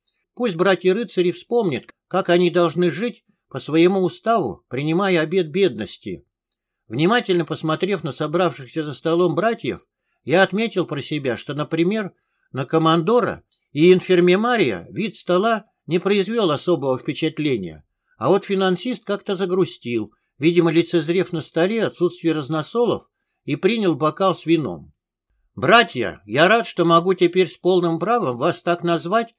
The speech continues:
и хочу разделить с вами эту скромную трапезу, но считаю, что сейчас не время и не место для праздников». Оценив эффект удивления от последних слов, я поставил бокал на стол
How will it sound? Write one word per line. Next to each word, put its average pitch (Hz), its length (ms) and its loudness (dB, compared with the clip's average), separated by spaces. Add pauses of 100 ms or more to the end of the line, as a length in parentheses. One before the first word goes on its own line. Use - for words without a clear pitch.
(340)
и 131 100 -4
хочу 160 340 0
разделить 175 540 2
с - 60 -16
вами 170 240 2
эту 151 160 -4
скромную 165 500 0
трапезу, 151 640 -2 (340)
но 131 120 -4
считаю, 196 460 0
что 165 180 -4
сейчас 175 460 -4
не 165 140 0
время 185 360 -2
и 135 120 -6
не 156 120 -2
место 180 340 -2
для 165 180 -2
праздников». 110 680 -4 (880)
Оценив 180 500 0
эффект 196 380 0
удивления 180 560 0
от - 100 -8
последних 160 560 0
слов, - 380 -6 (300)
я 196 160 0
поставил 160 540 0
бокал 127 460 0
на 180 140 0
стол 170 400 -2